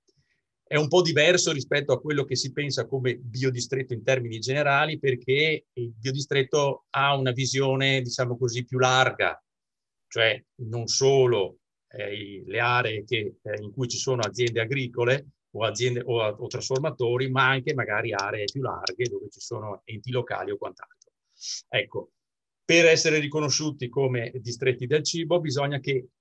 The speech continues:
nelle aree, quindi in, nei comuni individuati, ci siano aziende biologiche oppure trasformatori per le produzioni biologiche. E questa è, è fondamentale, e questo determina tendenzialmente un'asciugatura rispetto alla prima domanda, no?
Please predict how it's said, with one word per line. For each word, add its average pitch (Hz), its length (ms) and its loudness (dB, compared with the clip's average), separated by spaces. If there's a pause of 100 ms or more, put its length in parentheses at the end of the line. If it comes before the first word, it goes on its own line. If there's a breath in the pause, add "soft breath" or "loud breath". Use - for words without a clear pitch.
(180)
nelle 139 420 0
aree, 151 600 4
quindi 110 260 -4
in, 120 180 -6 (240)
nei 127 180 2
comuni 131 520 2
individuati, 139 840 -2 (320)
ci 147 80 -6
siano 165 520 0
aziende 117 680 0
biologiche 107 800 -2 (400)
oppure 143 500 0
trasformatori 135 960 0 (480)
per 120 140 -2
le 127 100 -2
produzioni 117 480 -6
biologiche. 87 640 -8
E - 60 -20
questa 139 340 -4
è, - 180 -6
è - 120 -6
fondamentale, 113 680 -4
e 110 40 -6
questo 143 300 -2
determina 135 600 0
tendenzialmente 135 800 -2
un'asciugatura 120 1000 0
rispetto 123 420 0
alla 113 140 2
prima 113 260 -4
domanda, 101 460 -6
no? 139 180 -4